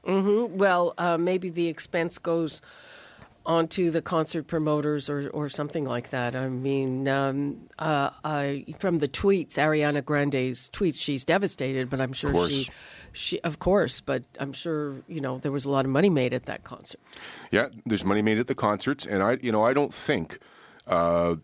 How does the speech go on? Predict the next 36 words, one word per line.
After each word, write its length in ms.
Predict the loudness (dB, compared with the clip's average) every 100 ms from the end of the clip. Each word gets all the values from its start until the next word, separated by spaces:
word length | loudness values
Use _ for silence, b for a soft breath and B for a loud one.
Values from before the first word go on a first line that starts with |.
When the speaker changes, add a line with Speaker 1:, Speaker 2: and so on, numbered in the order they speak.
| _
Speaker 2:
that 180 | -2 -2
the 80 | -2
concerts, 600 | 0 0 0 -2 -2 -4 0
they 120 | 2
don't, 280 | 2 0 0
they 100 | 2
want 240 | 4 2
to 60 | 0
do 140 | -2
their 140 | -2 -2
job. 340 | 0 2 2
They 80 | 0
want 220 | 0 2
to 40 | 2
offer 240 | 0 -2
security 500 | -4 -4 -2 -2 0
there. 180 | 0 2
They 120 | 2
want 240 | 4 2 2
their 120 | -2
fans 380 | 0 -2 -2 -4
to 100 | -4
be 100 | -4
safe 360 | 0 0 0
there. 200 | -2 -2
But 180 | 0 0
it's, 240 | -2 -6 -6
it 120 | -4 0
starts 340 | 2 2 0
to 100 | -4
become 320 | -4 -2 -2
untenable, 640 | -2 -2 -2 0 -2 -6 B B B B B B B -4
uh, 480 | 0 2 2 2 0
when 200 | 0 0
you 120 | 0
have, 260 | 0 0